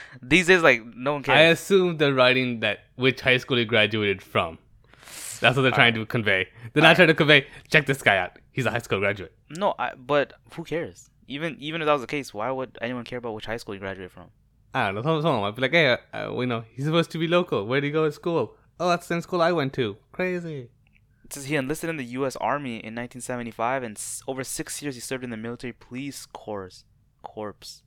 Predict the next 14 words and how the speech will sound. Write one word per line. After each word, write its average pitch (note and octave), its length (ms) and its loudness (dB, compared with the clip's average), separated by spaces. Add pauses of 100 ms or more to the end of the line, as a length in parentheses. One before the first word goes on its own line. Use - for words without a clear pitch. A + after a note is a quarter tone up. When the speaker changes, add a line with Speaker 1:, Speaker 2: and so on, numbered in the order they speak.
(560)
Speaker 1:
and A#2+ 120 -6
was A2+ 180 -8
discharged D3 580 -4
from C#3 100 -12
the A#2 60 -6
Army A#2 300 -4
in A#2 40 -6
nineteen A#2 260 -8
eighty-one A2 400 -10
at G#2 140 -14
the G#2+ 80 -10
rank G#2+ 240 -12
of G2 80 -16
sergeant. G2 640 -12